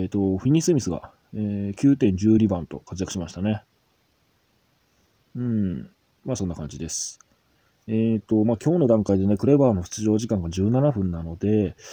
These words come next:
やはりあの、ウィル・コーリー・スタインが加わると、うーん、かなり価値は落ちますね。残念ですね。はい、ジャズです。ジャズは、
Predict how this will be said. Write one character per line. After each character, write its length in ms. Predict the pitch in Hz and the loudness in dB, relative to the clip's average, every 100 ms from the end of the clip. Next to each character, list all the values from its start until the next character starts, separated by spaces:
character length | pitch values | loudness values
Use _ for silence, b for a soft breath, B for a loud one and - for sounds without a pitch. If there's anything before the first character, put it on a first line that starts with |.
| B - | B -2
や 120 | 110 | 0
は 100 | 139 | 2
り 80 | 120 | 2
あ 80 | 92 | 2
の、 140 | 92 | 4
ウ 40 | |
ィ 60 | 110 | 4
ル・ 60 | 113 | 4
コ 120 | 117 | 4
ー 40 | |
リ 80 | 113 | 2
ー・ 20 | |
ス 40 | - | 0
タ 100 | 117 | 0
イ 40 | |
ン 20 | |
が 100 | 95 | -2
加 120 | - | -2
わ 200 | 98 92 | -4 -2
る 100 | 95 | -4
と、 360 | 95 123 123 117 _ _ _ _ _ 110 | -2 2 2 2 _ _ _ _ _ -4
う 20 | |
ー 720 | 113 120 123 120 117 117 113 | 0 2 2 2 2 2 2
ん、 40 | 110 | 0
か 220 | - 127 | -2 0
な 120 | 117 | 2
り 100 | 101 | 2
価 180 | - 104 | -2 -6
値 180 | - 104 | -4 -4
は 120 | 82 | -4
落 140 | 78 | -6
ち 200 | - - | -10 -6
ま 160 | 98 90 | -4 -4
す 200 | - - | -6 -10
ね。 240 | 53 82 90 | -10 -8 -8
残 220 | 82 87 | -8 -8
念 140 | 90 82 | -8 -8
で 60 | |
す 140 | - 76 | -10 -12
ね。 380 | 80 82 85 - b b b b b | -10 -10 -12 -14 b b b b b
は 120 | 107 | 0
い、 80 | 113 | 2
ジ 80 | 104 | 2
ャ 60 | |
ズ 100 | 95 | 0
で 140 | 85 76 | -2 -10
す。 340 | - - - _ _ | -10 -12 -14 _ _
ジ 120 | 104 | -4
ャ 100 | 110 | -2
ズ 140 | 107 | -2
は、 320 | 85 92 104 | -4 0 -2